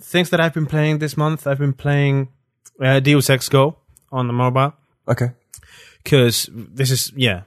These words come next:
Speaker 1: this is already something that we talked about before. It's, it's a really cool game. It's, uh, the puzzles are really well designed, and, um, it didn't actually make me feel that stupid in terms of, "Oh, right." Uh, I could, I could progress on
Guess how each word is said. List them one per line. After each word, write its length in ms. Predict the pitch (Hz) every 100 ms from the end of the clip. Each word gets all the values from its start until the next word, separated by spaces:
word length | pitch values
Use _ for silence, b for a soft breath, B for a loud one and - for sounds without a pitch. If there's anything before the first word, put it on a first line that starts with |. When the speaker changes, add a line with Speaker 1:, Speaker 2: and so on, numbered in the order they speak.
| _ _
Speaker 1:
this 360 | - 101 135 156
is 120 | 143
already 260 | 147 127 110
something 280 | 120 110 104
that 60 |
we 100 | 101
talked 220 | 101 104 104
about 200 | 95 98
before. 360 | 95 98 90 -
It's, 260 | 123 123 - -
it's 120 | 120
a 60 | 160
really 180 | 151 131
cool 180 | 120 101
game. 420 | 104 98 101 101
It's, 300 | 120 117 -
uh, 380 | 113 107 107 104 b b b
the 100 | 131
puzzles 400 | 127 156 123 101
are 100 | 107
really 180 | 110 104
well 180 | 101 107
designed, 500 | 107 110 104 104 - _ _ -
and, 440 | 104 104 104 101
um, 340 | 104 104 104 101 B B B B B -
it 140 | 131
didn't 380 | 170 143 127 120 _ _ _ -
actually 340 | 135 - 127
make 240 | 117 113 -
me 60 |
feel 480 | 113 123 113 110 110 _
that 240 | 127 117 -
stupid 520 | - 113 117 110 -
in 100 | 110
terms 280 | 101 107 104
of, 100 | 107 123
"Oh, 380 | 165 170 151 131
right." 400 | 139 160 156 123 - b b b -
Uh, 160 | 123 120
I 80 | 135
could, 200 | 170 156
I 80 | 170
could 160 | 185
progress 320 | - 160 131 120
on 280 | 113 113